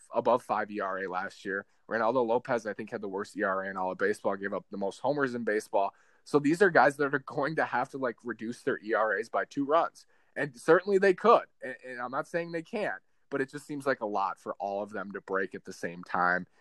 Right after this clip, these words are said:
And, and I'm not, I'm not too concerned about what they bring,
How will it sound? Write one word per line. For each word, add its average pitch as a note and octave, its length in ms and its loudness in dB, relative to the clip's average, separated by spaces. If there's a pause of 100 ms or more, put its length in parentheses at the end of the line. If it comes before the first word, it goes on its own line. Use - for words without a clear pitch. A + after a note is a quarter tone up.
(200)
And, A2+ 200 6
and A2+ 120 4
I'm B2 200 4
not, A2+ 240 -2 (120)
I'm B2 140 -2
not C3 240 0
too B2+ 220 -10
concerned G2+ 480 -10
about F#2 260 -6
what F#2+ 160 -8
they F#2 160 -4
bring, D#2+ 360 -10